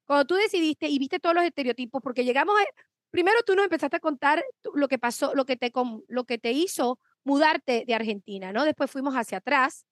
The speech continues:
pero ahora ya cuando llegaste a esta-, a Estados Unidos y tú empezaste a ver que tú tenías unos sueños que a lo mejor se te iban a hacer difícil cumplir con el acento justamente,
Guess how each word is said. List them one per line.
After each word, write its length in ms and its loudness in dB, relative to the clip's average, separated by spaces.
pero 200 4
ahora 260 6
ya 120 2
cuando 180 0
llegaste 260 -2
a 40 0
esta-, 180 -6
a 100 0
Estados 320 -2
Unidos 580 -4
y 260 -2
tú 260 0
empezaste 580 0
a 60 2
ver 320 2
que 80 2
tú 140 -2
tenías 280 2
unos 240 0
sueños 360 0
que 80 -4
a 40 2
lo 80 0
mejor 380 0
se 140 -4
te 80 -6
iban 180 -2
a 80 2
hacer 400 -4
difícil 640 -4
cumplir 560 0
con 200 -2
el 80 2
acento 440 -2
justamente, 720 -2